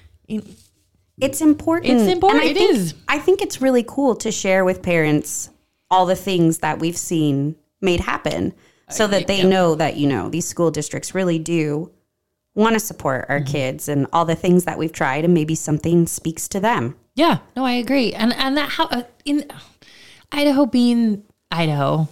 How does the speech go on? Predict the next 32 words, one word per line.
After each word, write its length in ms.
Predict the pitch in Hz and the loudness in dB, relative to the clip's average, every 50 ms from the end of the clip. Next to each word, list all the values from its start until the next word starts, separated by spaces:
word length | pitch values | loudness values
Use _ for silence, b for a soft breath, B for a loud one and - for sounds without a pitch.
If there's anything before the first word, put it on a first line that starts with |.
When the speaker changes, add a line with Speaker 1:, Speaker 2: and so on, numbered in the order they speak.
| _ | _
Speaker 1:
you 120 | - - 175 | -4 -2 0
know, 260 | 170 165 165 165 165 | 2 2 2 0 0
we 240 | 160 165 165 165 160 | 0 0 0 0 2
are 240 | 160 160 165 165 | 2 4 4 4
Speaker 2:
Rural. 200 | 160 156 151 151 | 4 4 4 2
Speaker 1:
a 40 | 175 | 2
rural 540 | 175 160 151 160 175 202 233 - - - - - | 2 2 2 4 2 2 0 -4 -8 -16 -20 -8
frontier 560 | - - 151 160 190 - - 214 208 202 202 | -4 0 2 2 2 2 2 2 4 4 4
state. 340 | 214 202 - - 185 208 214 185 | 2 2 0 0 0 2 2 2
We 80 | 190 | 2
hear 180 | 214 214 202 208 | 2 2 2 2
this 180 | 202 202 214 | 0 0 0
all 140 | 226 190 190 | 2 2 2
the 80 | 202 220 | 0 0
time. 440 | - 233 220 214 196 185 180 165 - | 0 2 2 4 4 2 0 -2 -4
So 340 | - - 262 262 226 - - - | -2 0 0 0 0 -2 -6 -4
we 160 | 208 269 349 | -2 -2 0
gotta 240 | 392 403 392 494 571 - - | 0 0 -2 -2 -4 -6 0
think 240 | _ 403 381 370 330 | _ 2 2 4 2
outside 420 | 359 403 415 403 - 392 392 392 | 2 2 0 0 0 0 2 2
of 60 | 392 | 2
the 80 | 370 370 | 2 2
box 300 | 359 359 392 427 415 - | 2 0 0 -2 -6 -8
sometimes, 540 | - 220 196 185 185 180 165 165 170 165 170 | -6 -6 -4 -4 -4 -4 -4 -4 -4 -4 -2
and 120 | 175 180 | -2 -4
especially 580 | 175 - 185 - - 226 220 220 - 226 214 202 | -4 -6 -8 -6 -4 -4 -4 -4 -4 -6 -4 -2
in 80 | 196 | -2
these 200 | 185 180 170 - | -2 -2 -2 -4
little 180 | - 165 160 156 | -4 -4 -4 -4
tiny 280 | - - 156 147 147 147 | -4 -4 -4 -4 -4 -6
districts. 240 | - 135 - 190 196 | -6 -6 -4 -2 0
Speaker 2:
Yeah. 300 | 240 - 330 160 - | 0 0 0 -2 -2